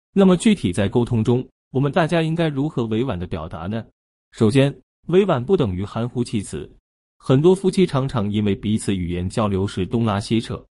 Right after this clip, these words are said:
词不达意，从而造成误解和矛盾。对此大家就要注意了，在和男人交流时要注意表达清晰，同时要求对方也要表达清晰，避免出现模棱两可的情况。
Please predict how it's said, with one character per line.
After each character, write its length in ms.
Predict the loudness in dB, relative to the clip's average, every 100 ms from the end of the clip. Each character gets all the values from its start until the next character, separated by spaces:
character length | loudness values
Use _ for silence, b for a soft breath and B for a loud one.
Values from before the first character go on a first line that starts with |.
| _
词 180 | -4 0
不 160 | 4 4
达 160 | 4
意， 240 | 0 -4 -6 _ -4
从 200 | 2 6
而 140 | 6
造 200 | 4 2
成 180 | 2 2
误 140 | 2
解 180 | 2 -2
和 140 | -4 -4
矛 200 | -2 -2
盾。 200 | -2 -4 _ _ _ _
对 180 | 4 4
此 160 | 4 0
大 160 | 0
家 180 | 2 0
就 120 | 2
要 140 | 2 2
注 160 | 2
意 120 | 2 2
了， 200 | 0 -6 _ _
在 240 | 2 4
和 140 | 4 2
男 180 | 2 0
人 140 | 0
交 160 | 2 2
流 180 | 2 0
时 140 | 0
要 160 | 0 0
注 180 | 0
意 80 | -2
表 200 | 0 -4
达 140 | -4 -6
清 220 | -2 -2
晰， 300 | 0 -2 -2 _ _
同 180 | 2 2
时 140 | 4
要 160 | 2 2
求 160 | 2
对 160 | 2 0
方 220 | 2 0
也 120 | 0
要 80 | -2
表 180 | -2 -4
达 160 | -2 -4
清 220 | -2 -2
晰， 300 | 2 0 -2 _ _
避 140 | 4 4
免 240 | 4 2
出 140 | 2
现 200 | 2 4
模 160 | 4 4
棱 160 | 4 2
两 180 | 2
可 140 | 0 -2
的 60 | -4
情 200 | -6 -2
况。 220 | -2